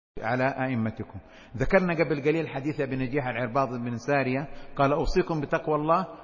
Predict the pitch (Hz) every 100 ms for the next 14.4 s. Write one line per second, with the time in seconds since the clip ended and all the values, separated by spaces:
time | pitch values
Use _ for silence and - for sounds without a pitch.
0 | - 139 156 185 170 143 143 - 170 165
1 | 160 156 151 160 160 151 143 127 139 151
2 | 151 123 135 139 135 113 104 - 95 -
3 | - - - 135 131 190 175 170 151 160
4 | 156 120 - - - - - - - -
5 | - 143 156 143 151 147 151 165 147 135
6 | 147 135 - 165 170 190 - - - 143
7 | 151 190 202 180 175 165 160 - 165 120
8 | 87 85 - - - - 117 - 190 190
9 | - 180 143 160 143 107 90 87 - -
10 | - - 190 196 185 180 190 - 139 151
11 | 151 147 147 143 139 120 120 110 110 107
12 | 95 - - - - 131 147 - 196 196
13 | 180 185 160 165 175 180 170 170 139 156
14 | 156 160 120 98